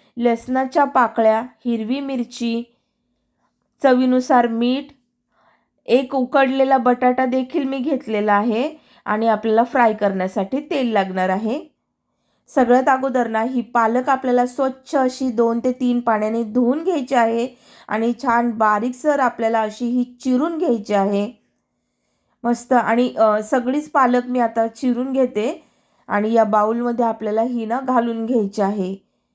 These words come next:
कोथिंबीर छान बारीक करून घेतलेली आहे, ही सुद्धा या पालकाच्या बाउलमध्ये आपण घालून घेतोय.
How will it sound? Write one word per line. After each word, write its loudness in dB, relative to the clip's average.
कोथिंबीर 0
छान 0
बारीक 0
करून 0
घेतलेली -2
आहे, 2
ही 0
सुद्धा -2
या 4
पालकाच्या 0
बाउलमध्ये 0
आपण 0
घालून 0
घेतोय. 0